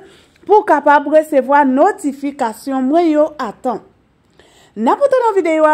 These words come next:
sans perdre de temps, la reine d'Haïti vient faire connaître que li chita la kay li yon moun Canada rele nan téléphone di gen yon place à vide tout près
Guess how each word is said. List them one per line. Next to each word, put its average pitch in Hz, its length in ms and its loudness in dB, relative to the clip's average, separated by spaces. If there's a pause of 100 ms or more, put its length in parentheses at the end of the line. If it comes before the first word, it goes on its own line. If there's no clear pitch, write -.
(220)
sans 285 100 -4
perdre 269 220 -4
de 262 60 -8
temps, 269 260 0
la 254 200 0
reine 320 220 0
d'Haïti 339 520 -2
vient 262 180 -6
faire 320 240 -6
connaître 262 320 -10
que 269 180 -2 (1120)
li 240 200 -2 (100)
chita 403 260 -2
la 359 140 0
kay 302 240 -2
li 285 140 -4 (240)
yon 247 180 -6
moun 339 240 -2
Canada 254 560 -2
rele 233 300 -2 (100)
nan 196 160 -8
téléphone 330 800 -2
di 277 160 -8 (320)
gen 330 220 0
yon 302 80 0
place 294 400 -6 (120)
à 262 220 -8
vide 277 380 -6
tout 440 180 4
près 262 400 -2